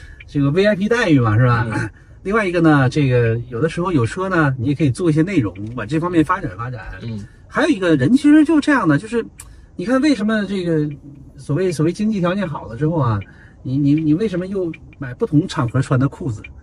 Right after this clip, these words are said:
Speaker 2: 嗯。
Speaker 1: 是吧？买不同场合穿的衣服。
Speaker 2: 你是从什么时候开始就是这么有意识的把车更换成这个纯电动车？是从那个 Model X 开始吗？
Speaker 1: Model 三，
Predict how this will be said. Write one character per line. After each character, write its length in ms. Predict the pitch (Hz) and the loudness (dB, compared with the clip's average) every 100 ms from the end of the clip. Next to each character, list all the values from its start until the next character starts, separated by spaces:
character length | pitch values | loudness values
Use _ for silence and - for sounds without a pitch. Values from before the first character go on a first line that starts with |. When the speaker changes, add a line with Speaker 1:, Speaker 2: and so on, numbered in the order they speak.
| - | -6
Speaker 2:
嗯。 260 | 135 113 | -2 -2
Speaker 1:
是 80 | - | 0
吧？ 80 | 127 | 0
买 160 | 123 | 2
不 100 | 117 | 0
同 160 | 220 185 | -2 -4
场 220 | 202 123 | -4 -4
合 100 | 107 | -2
穿 160 | 135 156 | -2 -2
的 120 | 156 | -2
衣 180 | 139 185 | -4 -8
服。 180 | - - - | -14 -20 -12
Speaker 2:
你 140 | - 135 | -2 0
是 140 | 226 | 0
从 120 | 233 | -2
什 160 | 233 - | -4 -2
么 80 | 175 | 0
时 80 | |
候 80 | 262 | -2
开 200 | 190 113 | -2 -4
始 480 | 110 - 107 98 92 | -4 -6 -8 -8 -8
就 160 | 107 117 | -8 -8
是 240 | - 107 | -6 -8
这 140 | 104 147 | -4 -2
么 100 | 123 | -2
有 100 | 95 | -2
意 200 | 135 120 | -2 -2
识 180 | - | -4
的 100 | 104 | -6
把 160 | 87 82 | -6 -8
车 220 | - 113 | -8 -6
更 220 | 110 117 | -4 -4
换 180 | 117 120 | -2 -2
成 240 | 107 87 104 | -4 -6 -6
这 80 | |
个 80 | 95 | -6
纯 160 | 98 - | -8 -6
电 100 | 110 | -4
动 140 | 104 | -4
车？ 140 | 98 104 | -4 -6
是 180 | - | -6
从 140 | 135 110 | -6 -4
那 80 | 113 | -2
个 80 | |
Model 220 | 113 113 113 | -2 -2 -4
X 200 | 104 - | -6 -10
开 140 | 104 | -10
始 120 | 98 | -10
吗？ 140 | 92 110 - - - _ - _ _ - _ - | -14 -18 -20 -20 -20 _ -20 _ _ -20 _ -14
Speaker 1:
Model 300 | - 208 220 | -2 2 2
三， 340 | 220 226 214 | 2 0 -2